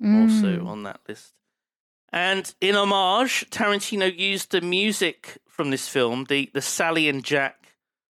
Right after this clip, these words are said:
Speaker 2: um, Leitz-, Leitmotif?
Speaker 1: Leitmotif?
Speaker 2: Was it Leit-, Leitmotif? Um, so yeah, it was in, uh, the film Death Proof
Speaker 1: Yeah.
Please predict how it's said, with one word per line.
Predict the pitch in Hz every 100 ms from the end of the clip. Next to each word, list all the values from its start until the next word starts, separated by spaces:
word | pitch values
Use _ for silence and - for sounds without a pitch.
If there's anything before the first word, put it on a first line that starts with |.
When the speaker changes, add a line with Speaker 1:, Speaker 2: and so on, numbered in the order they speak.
| _
Speaker 2:
um, | 120 120 117 117 113 113 104 _ -
Leitz-, | - - - - -
Leitmotif? | - 214 - 247 247 - 196
Speaker 1:
Leitmotif? | 214 - 226 - 302 _ _ _ _ _ -
Speaker 2:
Was | 139 127
it |
Leit-, | 127 135 - - - -
Leitmotif? | 156 156 - 110 - 104 - _ -
Um, | 143 147 147 143 139 135 _ _ _ _ _ _
so | -
yeah, | 196 202
it | 147
was | 151
in, | 180 170
uh, | 165
the | 156
film | - 190 156
Death | 180 202 - -
Proof | - 117
Speaker 1:
Yeah. | 180 180